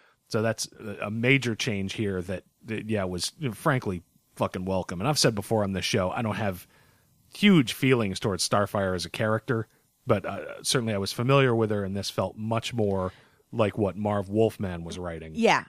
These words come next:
Speaker 2: I know, I agree. As, as someone who is a Teen Titans person from way back, this felt more right.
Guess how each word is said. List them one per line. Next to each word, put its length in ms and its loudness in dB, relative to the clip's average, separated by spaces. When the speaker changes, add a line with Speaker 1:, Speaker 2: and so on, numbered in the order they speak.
Speaker 2:
I 160 -2
know, 140 0
I 140 2
agree. 420 -2
As, 240 -2
as 160 -2
someone 320 0
who 500 2
is 260 0
a 60 -2
Teen 240 -2
Titans 340 -2
person 380 0
from 240 -6
way 120 2
back, 520 2
this 280 2
felt 360 4
more 200 6
right. 360 2